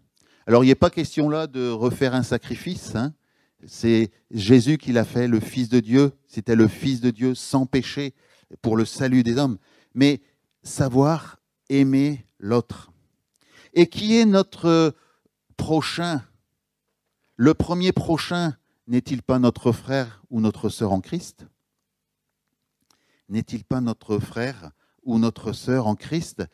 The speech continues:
Toujours dans un Jean trois, je vous cite simplement les versets, c'est là où vous allez lire aussi, « Aimons-nous les uns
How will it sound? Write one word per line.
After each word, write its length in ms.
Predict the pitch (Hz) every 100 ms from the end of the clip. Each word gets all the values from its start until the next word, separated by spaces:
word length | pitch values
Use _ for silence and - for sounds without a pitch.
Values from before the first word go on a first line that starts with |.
| _ _ _
Toujours 340 | 135 127 165
dans 200 | 143 135
un 180 | 143 135
Jean 180 | 127 135
trois, 320 | - 156 170
je 140 | 131 131
vous 200 | 113 117
cite 280 | - 147
simplement 420 | - 127 131 127 127
les 140 | 127
versets, 400 | 120 - 175 185 _ _ _ 117 123
c'est 280 | - - 131
là 140 | 143
où 80 | 147
vous 140 | 135
allez 220 | 135 135 135
lire 180 | 156
aussi, « 400 | 139 127 170 170 - _ -
Aimons-nous 680 | 170 160 156 156 185 220 208 _ _ _ _ _ _ _ 110
les 320 | 113 120 110
uns 360 | 135 160 185